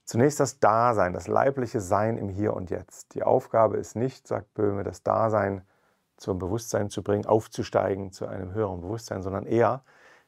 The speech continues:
dieses höhere Bewusstsein, was wir ständig in uns tragen,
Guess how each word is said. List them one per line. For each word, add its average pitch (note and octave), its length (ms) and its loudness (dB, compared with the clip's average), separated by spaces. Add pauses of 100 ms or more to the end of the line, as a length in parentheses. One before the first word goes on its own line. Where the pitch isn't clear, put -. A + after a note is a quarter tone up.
(160)
dieses G#2+ 300 -6
höhere A#2 260 6
Bewusstsein, G#2 640 -4
was G2+ 200 -6
wir G2+ 100 -2
ständig G#2 340 -6
in A#2 100 -4
uns G#2 220 -8
tragen, G2 420 -4